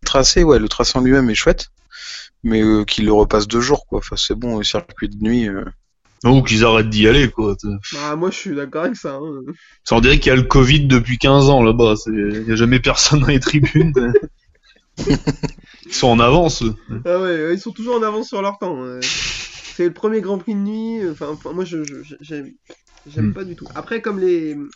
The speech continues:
Speaker 3: les pilotes aiment bien le tracé, ils vont sans doute pas l'enlever, mais, et du coup, s'il
Speaker 2: Ah,
Speaker 3: fallait
Speaker 2: puis,
Speaker 3: enlever
Speaker 2: ils ramènent de l'argent, quand même.
Speaker 3: Ouais, je pense.
Speaker 2: Je pense, hein, mais bon.
Speaker 3: Euh, s'il fallait enlever un circuit espagnol, et on va finir là-dessus, messieurs, lequel vous enlèveriez ?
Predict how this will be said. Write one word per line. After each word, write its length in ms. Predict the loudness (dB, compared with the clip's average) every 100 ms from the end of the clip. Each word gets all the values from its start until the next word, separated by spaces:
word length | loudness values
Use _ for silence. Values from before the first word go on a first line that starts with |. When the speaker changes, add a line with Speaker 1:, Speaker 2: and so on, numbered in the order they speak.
| -14
Speaker 3:
les 100 | -8
pilotes 260 | -6 -6
aiment 120 | -6 -6
bien 120 | -8
le 60 |
tracé, 360 | -6 -10 -8 -8
ils 80 | -6
vont 140 | -8
sans 120 | -10 -12
doute 140 | -12
pas 120 | -12
l'enlever, 360 | -10 -8 -8 -8
mais, 200 | -10 -12 -16 _ _ _ _ _ _ _ _ _ -8
et 100 | -8
du 120 | -6
coup, 100 | -4
s'il 160 | -2 2
Speaker 2:
Ah, 80 | 2
Speaker 3:
fallait 60 | 4
Speaker 2:
puis, 420 | 4 4 6 4
Speaker 3:
enlever 180 | 4 0 -6 _ _ _ _
Speaker 2:
ils 100 | 2
ramènent 300 | 4 6 4
de 80 | 6
l'argent, 400 | 4 4 4 2
quand 120 | 2
même. 360 | 2 2 0 -2
Speaker 3:
Ouais, 240 | -6 -14 -16
je 100 | _ -18
pense. 220 | -18 -18 _ _
Speaker 2:
Je 100 | -2
pense, 360 | 2 4 2 0
hein, 160 | -4 -4
mais 80 |
bon. 160 | -6 -6 -10
Speaker 3:
Euh, 100 | -20 _
s'il 240 | _ -10 -6
fallait 200 | -4 -2
enlever 260 | -2 -4 -6
un 100 | -8
circuit 320 | -6 -10 -8
espagnol, 540 | -10 -6 -6 -4 -4 -4
et 40 |
on 100 | -4
va 100 | -6
finir 280 | -8 -10 -8
là-dessus, 300 | -8 -8 -10
messieurs, 400 | -8 -10 -10 -10
lequel 300 | -10 -10 -10
vous 120 | -10 -8
enlèveriez ? 540 | -6 -6 -6 -8 -10